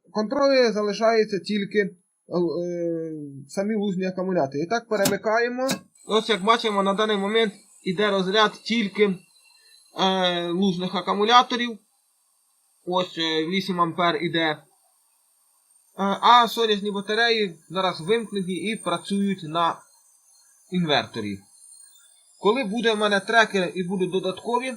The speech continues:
сонячні батареї, вони завжди будуть підключені до лужних акумуляторів, і можна буде, е, ну, вони також будуть завжди працювати і на літієві. Тепер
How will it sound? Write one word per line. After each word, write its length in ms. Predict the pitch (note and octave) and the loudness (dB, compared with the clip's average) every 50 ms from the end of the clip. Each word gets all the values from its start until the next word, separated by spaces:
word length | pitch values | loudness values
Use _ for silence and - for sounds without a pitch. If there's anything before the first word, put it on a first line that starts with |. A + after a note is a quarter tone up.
| G3+ - | -12 -16
сонячні 440 | - - A3+ A#3 A3+ A3+ G3+ G#3+ G#3+ | -12 -8 -4 -2 -2 -2 -2 -4 -6
батареї, 540 | G3 A3 G#3+ A3 G#3+ A3 A3+ A3 G#3+ G#3+ G3+ | -6 -6 -4 -4 -4 -2 0 0 0 0 0
вони 240 | G3 G#3 A#3 A#3 | 0 -2 -2 -2
завжди 380 | F#3+ G3+ G3+ F#3+ F#3 F3 F#3 G#3 | -2 0 -2 -2 -2 0 2 2
будуть 300 | F3+ F3 F3 E3+ E3+ E3+ | 2 2 0 -2 -4 -4
підключені 520 | F3+ F3 - F3+ F3 E3+ - E3 D#3+ E3 | -8 -10 -8 -8 -8 -6 -6 -6 -6 -6
до 280 | D#3 D#3 F3 D#3+ C#3+ - - - - - - | -4 -2 -2 -2 -2 -2 -6 -12 -20 -18 -12
лужних 380 | - E3 F3+ E3 E3 F3 F3 F#3 | -8 -6 -6 -6 -6 -6 -6 -8
акумуляторів, 720 | F3 E3+ G3+ G3+ G#3+ A3+ B3 B3+ B3+ B3+ B3 B3 B3+ B3+ A#3 G#3+ - - - - - - - - - | -6 -4 -4 -2 0 2 4 4 4 2 0 -4 -4 -6 -8 -10 -16 -20 -20 -20 -20 -20 -20 -20 -12
і 240 | - G#3 A#3+ B3+ A#3+ | -6 -4 -2 -2 0
можна 360 | G#3+ F#3+ G3+ G#3+ G#3 F#3+ F3 | 0 0 0 0 0 0 -2
буде, 400 | E3+ E3 G3 F#3 F#3+ F#3+ F3+ F3 - - - - - - - - - - - - - - - - - - - - - E3 | -2 -4 -2 0 2 2 2 2 0 -6 -16 -20 -20 -20 -20 -20 -20 -20 -20 -20 -20 -20 -20 -20 -20 -20 -20 -14 -6 -4
е, 500 | E3+ E3 E3 D#3+ D#3+ D#3 D3+ D3+ D3+ D3 | -2 -2 -2 -2 -2 -2 -2 -4 -4 -4
ну, 240 | E3 G3 F#3+ D3+ | -4 -4 -2 -2
вони 200 | C#3 D#3+ F#3 G3 | -2 -2 -2 -2
також 320 | F#3+ F#3 F3+ - A3+ G#3+ F3 | -2 -2 -2 0 -2 -4 -4
будуть 260 | E3+ G#3 G3 G3+ D#3 | -4 -2 -2 -2 -2
завжди 320 | C#3 E3 D#3 D#3 D#3 F#3 | -2 -2 -4 -2 -2 -4
працювати 760 | F#3 - E3 D#3+ - - E3 E3 F3+ F3+ F3 - E3+ E3 D#3+ - - - - - - - - - - - | -4 -2 -6 -6 -6 -4 0 2 2 2 0 -2 -6 -6 -6 -10 -16 -20 -20 -20 -20 -20 -20 -20 -12 -6
і 80 | - F#3 | -2 0
на 120 | F3+ F3+ | 2 2
літієві. 480 | E3+ D#3+ C#3+ G#2+ - A#2 A2 G#2 G2+ F#2+ F#2 - - - - - - _ _ - - | 2 0 -2 -4 -6 -8 -8 -8 -8 -10 -12 -16 -20 -20 -20 -20 -20 _ _ -12 -10
Тепер 320 | F#3 F#3 B3+ C4+ C4+ C4+ | -2 2 4 4 4 4